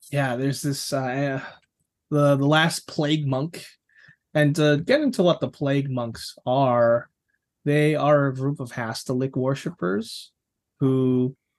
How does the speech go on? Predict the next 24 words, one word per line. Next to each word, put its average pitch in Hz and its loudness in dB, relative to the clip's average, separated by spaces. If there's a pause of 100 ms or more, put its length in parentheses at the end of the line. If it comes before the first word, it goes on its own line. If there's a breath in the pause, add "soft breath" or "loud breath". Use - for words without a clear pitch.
(300)
experimented 196 0
on 151 -2
hospital 147 -4
patients 143 0
back 120 -4
when 123 -6
the 123 -4
island 120 -6 (120)
had 123 -6
a 127 -4
hospital 139 0
and 120 -8
conducted - -6
sacrifices, 160 -2
contributed 127 -4
to 117 -6
all 120 -2
the 123 -10
mass 123 -6
graves 160 -4
around 147 -4
the 147 -4
island. 156 -2 (580)
And 135 0